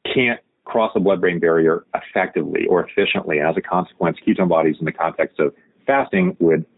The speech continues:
upregulate and then allow for that to be a, a supplementary fuel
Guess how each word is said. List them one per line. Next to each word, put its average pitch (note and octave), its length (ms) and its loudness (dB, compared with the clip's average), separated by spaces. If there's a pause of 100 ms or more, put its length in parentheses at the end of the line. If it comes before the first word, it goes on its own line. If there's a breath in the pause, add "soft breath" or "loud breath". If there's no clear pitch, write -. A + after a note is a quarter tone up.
upregulate E2 720 2
and E2 140 0
then D#2 220 0 (300)
allow F2+ 420 2
for F#2 80 -2
that E2+ 120 0
to E2+ 40 -8
be E2+ 100 0
a, E2 60 2
a - 260 -8
supplementary G2 760 0
fuel F2 260 2